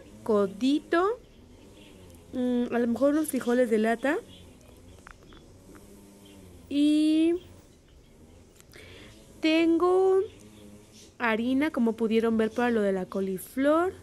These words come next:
Y pues ya, chicas, creo que eso. Ah, y leche, me hace falta leche. No he comprado en esta ocasión. Entonces aquí ya tenemos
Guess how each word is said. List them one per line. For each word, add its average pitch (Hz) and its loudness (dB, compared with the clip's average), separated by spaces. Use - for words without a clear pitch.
Y 269 0
pues 262 0
ya, 247 0
chicas, 196 -6
creo 262 0
que 220 0
eso. 247 -6
Ah, 254 -4
y 220 -2
leche, 214 -2
me 240 -4
hace 240 -4
falta 214 -4
leche. 196 -6
No 233 -4
he 233 -2
comprado 220 2
en 214 2
esta 202 -2
ocasión. 269 -2
Entonces 294 0
aquí 254 -2
ya 254 2
tenemos 208 0